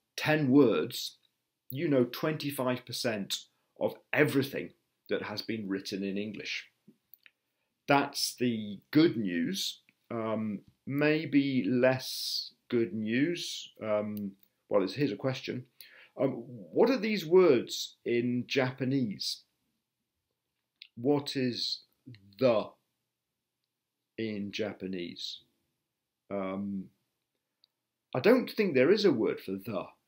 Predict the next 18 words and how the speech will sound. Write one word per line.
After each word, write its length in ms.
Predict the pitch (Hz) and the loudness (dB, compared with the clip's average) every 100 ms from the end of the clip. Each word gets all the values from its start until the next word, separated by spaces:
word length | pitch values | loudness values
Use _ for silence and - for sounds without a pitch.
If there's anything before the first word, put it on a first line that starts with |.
| _ _ _ | _ _ _
in 220 | 95 92 | -10 -8
Japanese. 840 | 92 82 - - 78 110 117 - - _ _ _ _ _ _ - | -6 -6 -6 -12 -10 -8 -8 -8 -10 _ _ _ _ _ _ -6
And 140 | 117 | -2
in 60 | 120 | -2
fact, 360 | - 156 143 | 0 0 0
if 140 | 135 127 | -4 -2
we 80 | |
look 240 | 139 170 175 | 6 6 4
through 220 | - 143 | 4 4
this 220 | 123 123 | 4 0
list, 640 | 117 165 123 - - - - _ _ _ _ _ _ _ _ _ | 0 2 2 0 -6 -8 -12 _ _ _ _ _ _ _ _ _
most 600 | 127 135 165 190 - - | -4 4 8 6 4 -2
of 160 | 151 135 | 0 2
these 260 | 135 123 | 0 0
words 400 | 117 120 117 - - | 2 2 0 -8 -2
do 180 | 123 123 | 0 2
not 300 | 123 117 - - - | 0 -4 -8 -12 -6
have 260 | 123 113 | -4 -4